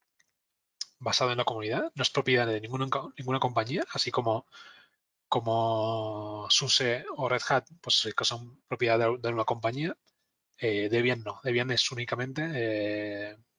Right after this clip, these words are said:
mantenida por una comunidad. Y el principal objetivo es la estabilidad,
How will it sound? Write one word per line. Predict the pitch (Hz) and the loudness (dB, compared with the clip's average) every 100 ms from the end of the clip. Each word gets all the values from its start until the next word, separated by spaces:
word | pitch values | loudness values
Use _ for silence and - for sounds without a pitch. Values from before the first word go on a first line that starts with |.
| _ | _
mantenida | 131 113 113 117 120 | -4 -2 0 0 0
por | 113 107 | 0 0
una | 104 | 0
comunidad. | 107 101 98 104 - _ _ _ _ _ _ _ _ _ _ _ _ _ - - - | -2 -4 -8 -10 -10 _ _ _ _ _ _ _ _ _ _ _ _ _ -16 -8 2
Y | 117 | 6
el | 110 107 | 6 4
principal | - - 127 120 | -2 -4 0 2
objetivo | - 123 123 120 | 2 2 2 2
es | 135 - 131 | 2 2 2
la | |
estabilidad, | - 110 101 101 98 | 2 0 -2 -4 -8